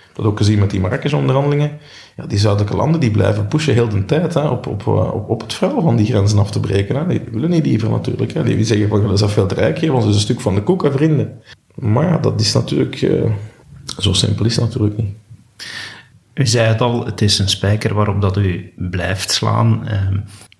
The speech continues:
Speaker 2: het feit dat ik hier nu zit, dat u ook door andere media gecontacteerd wordt, datgene wat er gebeurt, is dat dan voor u een teken van, er is nog werk aan de winkel, maar ik zit op de goede weg en,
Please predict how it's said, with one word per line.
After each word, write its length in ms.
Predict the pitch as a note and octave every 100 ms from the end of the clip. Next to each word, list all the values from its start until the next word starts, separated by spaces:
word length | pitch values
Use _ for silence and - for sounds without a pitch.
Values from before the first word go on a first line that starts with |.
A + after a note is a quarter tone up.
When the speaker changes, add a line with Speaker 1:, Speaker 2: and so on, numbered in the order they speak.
| _ -
Speaker 2:
het 140 | G#2 -
feit 260 | A2 G#2+
dat 400 | G#2 F#2 - - -
ik 180 | G#2
hier 180 | A2 G2+
nu 140 | G#2 G2
zit, 420 | G#2 G#2+ - -
dat 200 | G#2 F2+
u 80 | F#2+
ook 280 | F2 E2 G2
door 140 | F#2
andere 320 | - G2 G2+
media 340 | G2+ G2+ G2+ F#2+
gecontacteerd 840 | F#2+ - F#2+ G2 F#2+ G#2 G2 -
wordt, 240 | G#2 F#2+ - - - - -
datgene 440 | G2+ - G#2 F#2+
wat 140 | F#2+
er 100 | F#2+
gebeurt, 600 | F#2+ F2 F#2 F#2+ G2 -
is 140 | - G2+
dat 140 | A2+
dan 460 | A2 A2 G#2+ G#2+ G#2+ - - -
voor 220 | - G#2+
u 180 | G#2 A#2
een 180 | G#2+ G#2+
teken 420 | A2+ A2 A2+ A2
van, 420 | G#2+ G#2 G#2 G#2+ - -
er 120 | A2
is 180 | G#2 -
nog 180 | B2+ -
werk 240 | A#2+ A2+
aan 120 | A#2
de 80 | A2
winkel, 380 | G#2 A2+ A2+ A2
maar 440 | G2+ G2+ - - - - -
ik 180 | - G2
zit 240 | - A2 A2+
op 120 | G#2+
de 60 |
goede 300 | G2 G#2+ G2+
weg 300 | F#2 A#2+ -
en, 500 | A2+ G#2 G2 F#2+ G2+